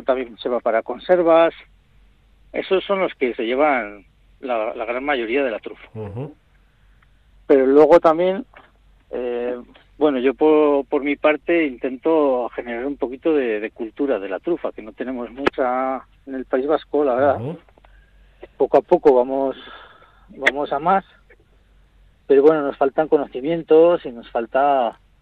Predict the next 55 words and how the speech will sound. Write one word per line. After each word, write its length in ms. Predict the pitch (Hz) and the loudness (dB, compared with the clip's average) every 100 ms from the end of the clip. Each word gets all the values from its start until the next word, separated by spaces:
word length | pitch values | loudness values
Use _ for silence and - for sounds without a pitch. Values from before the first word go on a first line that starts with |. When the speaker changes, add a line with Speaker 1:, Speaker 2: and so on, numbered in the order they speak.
| _ _ | _ _
Speaker 1:
un 120 | 131 | -16
poquito 360 | - - 113 139 | -12 -12 -6 -4
de, 260 | 127 110 104 - - - _ _ - | -2 -4 -6 -14 -20 -20 _ _ -14
de 120 | 113 | -12
cultura 400 | - 120 135 135 | -10 -6 2 4
de 40 | |
la 100 | 131 | 4
trufa 280 | 120 147 185 | 0 -2 2
y 60 | 170 | 2
al, 100 | - 127 - | 0 -4 -6
al, 140 | 123 - | -6 -4
al 220 | 120 110 | -6 -6
final 300 | 131 143 156 | -2 0 0
es 120 | - | 0
apreciar 480 | 135 120 - 156 151 | -4 -4 -2 0 0
un 120 | 143 | 0
producto 480 | 143 143 151 - 135 | 0 0 0 -2 -2
que, 340 | 120 110 107 - _ _ - - | -2 -6 -8 -12 _ _ -20 -8
que 100 | 135 | -6
tenemos 440 | 113 123 131 135 | -4 -6 -6 -6
aquí, 280 | 127 - 175 | -6 -6 -6
que 140 | - | -6
siempre 280 | 113 143 139 | -8 -4 -4
ha 40 | - | -2
estado 240 | 135 120 | 0 -2
aquí, 220 | 104 175 | -2 -6
que 120 | 185 | -6
no 80 | 127 | -6
es 60 | 120 | -4
Speaker 2:
Ujú. 80 | 120 | -4
Speaker 1:
algo 180 | 110 | -4
que, 360 | 113 107 110 101 - - - - _ _ | -6 -6 -6 -8 -12 -20 -20 -20 _ _
que 60 | |
Speaker 2:
O 20 | 131 | -4
sea, 80 | |
Speaker 1:
nos 40 | 139 | -2
Speaker 2:
que 60 | |
haces 200 | 143 160 147 | -2 -2 0
Speaker 1:
inventamos. 260 | 180 185 | -2 0
Speaker 2:
labor 320 | 135 135 147 | 0 0 -2
de 100 | 156 | -2
divulgación, 800 | 147 139 139 143 131 123 160 170 - | -4 -4 -4 -2 -4 -2 -4 -4 -8
imagino 540 | 113 113 107 147 151 | -10 -8 -6 -4 0
que 80 | 165 | 2
Speaker 1:
Sí. 60 | |
Speaker 2:
sobre 160 | 170 131 | 2 2
todo 180 | 165 160 | 2 2
en 80 | 131 | 0
restauración 600 | 127 120 117 107 147 104 | -2 -4 -4 -2 -2 -2
igual, 300 | 98 95 90 | -4 -4 -4
¿no? 220 | 92 98 _ - - | -6 -8 _ -20 -10
Speaker 1:
Sí, 220 | - 143 117 | 0 2 2
en 120 | 117 | -2
Speaker 2:
<clears throat> 40 | |
Speaker 1:
restauración, 1000 | 135 131 131 123 117 - 165 185 190 202 | -4 -4 -4 -2 -4 0 4 6 4 0